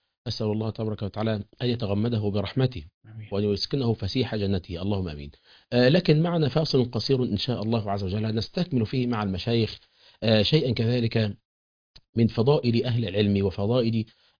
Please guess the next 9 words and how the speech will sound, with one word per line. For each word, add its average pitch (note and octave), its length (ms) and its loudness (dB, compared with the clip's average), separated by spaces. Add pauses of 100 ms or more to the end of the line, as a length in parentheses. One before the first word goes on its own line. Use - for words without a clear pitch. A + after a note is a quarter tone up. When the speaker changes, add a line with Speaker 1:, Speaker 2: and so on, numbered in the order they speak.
Speaker 1:
أهل A2 420 2
الديانة، G#2 580 2
وكيف B2+ 380 2
أن A2+ 180 0
الله A2 200 0
تبارك G#2+ 280 -4
وتعالى G2+ 380 -2
نصر G#2+ 320 0
بهم G#2+ 280 0